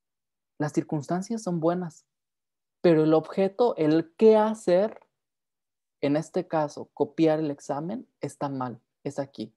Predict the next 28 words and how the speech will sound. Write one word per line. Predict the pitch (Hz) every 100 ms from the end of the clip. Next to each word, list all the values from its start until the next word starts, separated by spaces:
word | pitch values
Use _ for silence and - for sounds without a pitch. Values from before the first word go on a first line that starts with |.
| _
¿sí? | - 208 - _ _ _ _ _ _ _ -
Entonces, | 151 151 156 151 131 -
la | 151 143 151
ética | 170 220 175
dice, | 143 143 - _ -
porque | 170 170 165 180
el | 165
objeto | 156 156 - 226 233
está | 226 -
mal, | 190 160 196 320 - _ _ _ _ _ _
todo | - 208 220 269
el | 196 156
acto | 160 - 160
está | 165 - 143
mal. | 147 156 - _ _ _ _
Y | -
les | 165 147
voy | 170
a | 208
decir | 196 160 175
algo, | 175 180 175 156
precisamente | 156 156 180 220 226 214 196 214 220
hoy | - 175
en | 202 202 180
día | 175 185
estamos | - 175 202 202
muy | 165 180
acostumbrados | 214 202 175 156 139 143 147 180 226